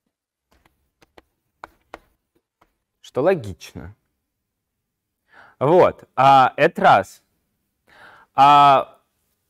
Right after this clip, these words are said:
дальше мы говорим, что по предположению нашей индукции это два в степени ранг x плюс два в степени ранг y. Смотрите, ранг x и ранг y равны?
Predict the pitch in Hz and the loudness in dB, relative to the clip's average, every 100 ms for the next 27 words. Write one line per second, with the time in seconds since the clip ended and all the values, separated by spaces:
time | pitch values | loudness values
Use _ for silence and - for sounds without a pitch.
0 | _ - 165 180 160 - 98 - 123 185 | _ -4 0 0 -2 -12 -16 -12 -12 -6
1 | 190 196 165 160 135 131 120 160 - 208 | -2 -2 -2 -8 -10 -10 -8 -10 -2 0
2 | 214 156 123 117 120 151 196 196 156 - | 0 -2 -4 -4 -6 -6 -8 -8 -10 -12
3 | - 185 214 - 123 175 - 202 143 123 | -10 -8 -8 -6 -4 -4 0 -2 -2 0
4 | 139 127 - 147 135 - 104 98 104 _ | 0 0 -8 -8 -8 -10 -10 -10 -14 _
5 | _ _ _ _ _ - 120 123 95 - | _ _ _ _ _ -10 -4 -4 -4 -14
6 | _ _ _ _ _ _ _ _ _ _ | _ _ _ _ _ _ _ _ _ _
7 | _ _ _ - 220 - - - 123 110 | _ _ _ -12 -12 -14 -20 -14 -12 -12
8 | 107 117 131 175 180 - 131 143 151 127 | -14 -4 2 2 0 -8 -8 -8 -10 -12
9 | 123 - _ _ _ 113 117 120 120 - | -12 -16 _ _ _ -10 -8 -8 -12 -20
10 | _ _ _ _ _ _ _ _ _ _ | _ _ _ _ _ _ _ _ _ _
11 | _ 107 - 90 - _ _ - 147 139 | _ -20 -18 -20 -20 _ _ -10 -10 -10
12 | - - - 151 170 - 165 - 127 131 | -16 -18 -14 -12 -12 -12 -14 -12 -14 -12
13 | 131 101 95 - 131 135 165 | -14 -16 -12 -8 -8 -8 -12